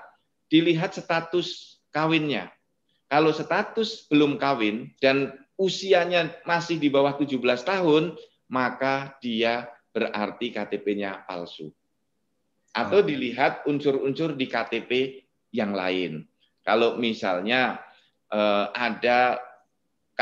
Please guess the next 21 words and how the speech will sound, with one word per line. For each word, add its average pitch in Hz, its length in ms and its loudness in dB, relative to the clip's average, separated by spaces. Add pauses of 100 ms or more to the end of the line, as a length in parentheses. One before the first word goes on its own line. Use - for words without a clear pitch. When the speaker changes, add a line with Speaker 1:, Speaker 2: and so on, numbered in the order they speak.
Speaker 1:
T 127 160 0
P 123 160 0
L 143 160 2
tapi 135 320 2
ada 127 80 4
logo 135 320 4
kabupaten, 120 840 -2 (640)
maka 175 480 2
ini 185 460 -2
juga 147 480 0
palsu. 117 400 -8 (1040)
Jadi 147 160 4
saya 180 240 4
ingin 175 240 -2
sampaikan, 135 640 0 (320)
mungkin 151 320 -2
Mbak 123 160 2
Diana 131 400 2
bisa 135 400 2
tampilkan 156 800 0
contoh 165 800 -4